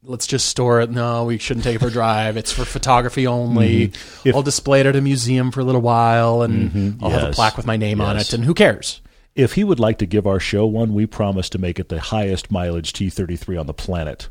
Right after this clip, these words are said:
Speaker 2: <laughs>
Speaker 1: I totally agree. Yes, we will drive the wheels off that thing.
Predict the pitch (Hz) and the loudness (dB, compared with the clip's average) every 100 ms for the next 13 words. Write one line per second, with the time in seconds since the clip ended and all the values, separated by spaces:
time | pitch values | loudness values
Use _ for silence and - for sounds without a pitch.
0 | - - 151 - - 104 123 131 - - | -14 -6 -4 -4 -4 2 4 6 4 2
1 | - 185 - 233 - 254 254 311 269 180 | -4 -4 0 0 4 4 6 6 6 6
2 | 143 131 101 98 143 - - - 123 127 | 6 4 2 4 4 4 -2 -2 0 0
3 | 117 107 80 98 107 131 131 110 64 - | 0 -2 -8 -10 -6 -4 -4 -6 -12 -14
4 | - 131 107 - - - - 69 - | -8 -8 -8 -10 -12 -14 -14 -16 -10